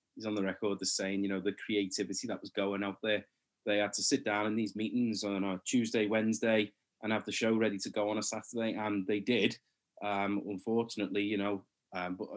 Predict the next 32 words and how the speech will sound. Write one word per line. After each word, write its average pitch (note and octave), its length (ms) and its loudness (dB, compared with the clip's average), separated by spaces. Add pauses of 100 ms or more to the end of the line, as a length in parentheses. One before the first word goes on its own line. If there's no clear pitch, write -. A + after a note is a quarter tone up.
it G2 160 -4
was G2+ 120 -10
the - 80 -6
done G2+ 200 -2
thing G2+ 200 -2
at G2 80 -4
the - 60 -14
time. G#2 400 -4 (400)
They G#2 100 2
partook A2 640 0 (440)
in G#2+ 200 -6
many, G#2+ 360 0 (140)
uh, G#2 220 0
things A2 260 0
that, G#2+ 280 0
that A2 140 -8
you - 60 -8
shouldn't B2+ 320 2
do. C3+ 220 6 (580)
Uh, G#2+ 40 0 (220)
and G#2 80 -2
of G#2 120 -8
course, G2+ 260 -4
it G#2 80 -8
cost - 300 -2
eventually G2 600 -2
John F#2+ 200 -2
Belushi G2 420 -2
his, F2+ 160 -6
his F2+ 220 -8
own F2+ 280 -4
life. G2 360 -4